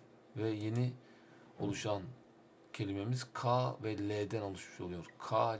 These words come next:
L. D'yi zaten biliyorduk. Birleştirdiğimizde kale şeklinde yeni hecemiz, yeni kelimemiz oluşmuş oluyor.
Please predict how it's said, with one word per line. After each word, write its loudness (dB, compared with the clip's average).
L. 0
D'yi 2
zaten -2
biliyorduk. -4
Birleştirdiğimizde -4
kale 4
şeklinde -4
yeni -2
hecemiz, -6
yeni -4
kelimemiz -4
oluşmuş -6
oluyor. -4